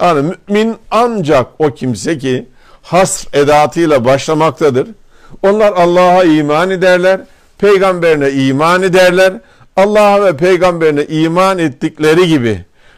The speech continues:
aynı zamanda onlar buyruluyor. Herhangi bir şekilde Allah'ın kendilerine indirmiş olduğu şeriatın hükümlerinin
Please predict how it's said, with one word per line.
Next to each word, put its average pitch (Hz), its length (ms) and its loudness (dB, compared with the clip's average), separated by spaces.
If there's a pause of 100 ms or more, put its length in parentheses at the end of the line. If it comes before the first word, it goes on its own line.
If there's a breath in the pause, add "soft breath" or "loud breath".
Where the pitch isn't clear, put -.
(160 soft breath)
aynı 214 300 2
zamanda 135 720 -2
onlar 165 540 0
buyruluyor. 123 560 0 (500 soft breath)
Herhangi 196 680 -2
bir 156 80 -4
şekilde 143 400 -4
Allah'ın 185 680 0
kendilerine 165 680 -2
indirmiş 175 540 -4
olduğu 139 320 0
şeriatın 185 560 -2
hükümlerinin 160 720 -2